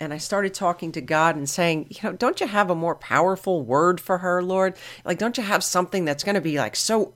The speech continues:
earth-shattering that, you know, she's just gonna fall to her knees and know that it was the living God who gave her this message?"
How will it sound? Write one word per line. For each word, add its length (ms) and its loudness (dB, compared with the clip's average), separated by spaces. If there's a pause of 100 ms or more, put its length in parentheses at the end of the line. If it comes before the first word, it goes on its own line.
earth-shattering 1000 4 (320)
that, 280 4
you 60 0
know, 100 0
she's 320 2
just 180 -2
gonna 140 0
fall 400 4
to 140 0
her 180 0
knees 460 2
and 200 -2
know 280 10
that 160 6
it 80 0
was 280 -4 (280)
the 80 6
living 560 10
God 400 6
who 180 -4
gave 320 2
her 160 0
this 260 -2
message?" 720 -2